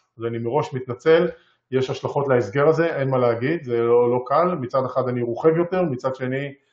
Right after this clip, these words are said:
אה, גם כאלו דברים קורים. אז, אה, כאמור, למשבר של אלפיים ושמונה נכנסתי עם, אה, המון נכסים באופן אישי עם המון נכסים של משקיעים,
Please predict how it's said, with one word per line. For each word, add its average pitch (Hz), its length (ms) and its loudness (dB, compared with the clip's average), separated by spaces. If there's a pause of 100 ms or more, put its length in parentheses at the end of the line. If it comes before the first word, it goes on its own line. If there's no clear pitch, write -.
(380)
אה, 113 380 4 (280)
גם 120 180 4
כאלו 123 240 4 (100)
דברים 113 240 -4
קורים. 107 320 -8 (800)
אז, 117 220 -2
אה, 131 140 6
כאמור, 160 380 6
למשבר 151 680 6
של 190 120 2
אלפיים 180 300 4
ושמונה 170 680 0 (400)
נכנסתי 165 760 -4
עם, 143 120 -8
אה, 139 220 0
המון 156 260 -4
נכסים - 340 -14 (100)
באופן 139 240 -2
אישי 131 180 -14
עם 151 120 -6
המון 139 160 -4 (220)
נכסים 135 360 -12
של 131 140 -16
משקיעים, 165 600 -6